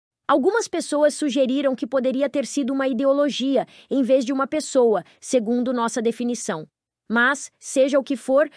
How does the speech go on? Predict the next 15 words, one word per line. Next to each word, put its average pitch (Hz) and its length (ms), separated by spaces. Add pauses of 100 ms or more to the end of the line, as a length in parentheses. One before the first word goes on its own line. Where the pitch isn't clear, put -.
(120)
foi 285 200
um 285 80
pecado 262 460
tão 370 260
grave 233 520 (200)
que - 80
ele 269 140
precisou 269 540
ouvir 269 420
sobre 240 300
arrependimento 240 800
de 233 100
forma 233 380
bem 269 240
clara. 165 440